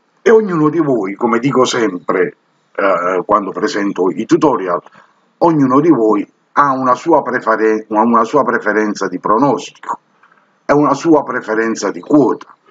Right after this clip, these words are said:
ok? Ma anche di campionati addirittura. Chi gioca sui campionati top,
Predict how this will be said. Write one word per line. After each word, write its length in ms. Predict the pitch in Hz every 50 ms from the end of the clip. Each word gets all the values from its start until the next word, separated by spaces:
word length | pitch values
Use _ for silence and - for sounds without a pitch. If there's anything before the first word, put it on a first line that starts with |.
| _ _ _ _ _ _ _ _ _ _
ok? 380 | - - _ - - - 104 - _ _ _ _ _ _ _ _ _ _ _ _ _ _ _ _ _ _ _ _ _ _ _ _ _ _ _ _ _ _ _ _ - _ _ _ _ _ _ _ _ _
Ma 200 | - 113 117 127
anche 280 | 127 127 113 - 110 98
di 100 | 95 -
campionati 680 | - 101 101 101 98 113 123 123 123 110 98 80 78 87
addirittura. 580 | 87 82 - 90 82 80 _ - 76 67 - - _ - - - _ _ _ - - _ _ _
Chi 160 | _ - 107 98
gioca 300 | - - 113 101 98 98
sui 180 | 92 - 92 87
campionati 560 | 92 90 90 85 90 90 87 85 - 104 117
top, 420 | - 151 131 120 113 - _ -